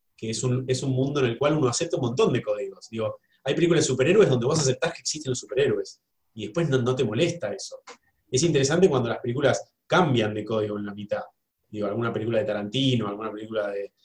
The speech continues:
no sé, como Sexto Sentido, ¿no? Como donde vos aceptaste cierta cosa y de pronto todo cambia y todo se revive. Pero bueno, esa es una película donde vos estás haciendo una narrativa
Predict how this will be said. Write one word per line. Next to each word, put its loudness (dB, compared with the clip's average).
no -14
sé, -2
como -4
Sexto -6
Sentido, 0
¿no? 0
Como -4
donde -6
vos 0
aceptaste -2
cierta 2
cosa 4
y 6
de 4
pronto 2
todo 4
cambia 2
y 4
todo 2
se -6
revive. -8
Pero 0
bueno, 0
esa 0
es -4
una 0
película 2
donde 0
vos -4
estás -2
haciendo -2
una -4
narrativa 2